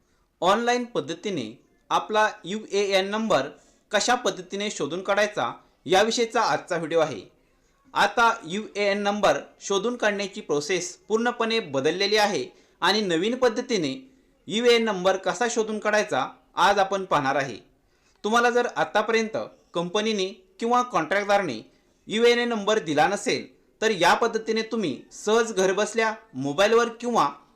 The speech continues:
लॅपटॉपवर यूएएन नंबर शोधून काढू शकता. या वेबसाईटची लिंक डिस्क्रिप्शनमध्ये दिली आहे, त्यावर क्लिक करा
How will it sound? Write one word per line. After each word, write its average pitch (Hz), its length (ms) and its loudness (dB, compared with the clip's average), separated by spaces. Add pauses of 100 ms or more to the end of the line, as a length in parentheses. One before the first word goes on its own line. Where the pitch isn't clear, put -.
(160)
लॅपटॉपवर 190 680 2 (560)
यूएएन 214 340 2
नंबर 214 360 2
शोधून 185 320 -2
काढू 175 180 2
शकता. 170 400 -4 (720)
या 175 280 2
वेबसाईटची 233 560 2
लिंक 185 200 2 (240)
डिस्क्रिप्शनमध्ये 214 800 -2
दिली 170 220 -2
आहे, 196 260 0
त्यावर 220 480 0
क्लिक 220 340 -12
करा 165 220 0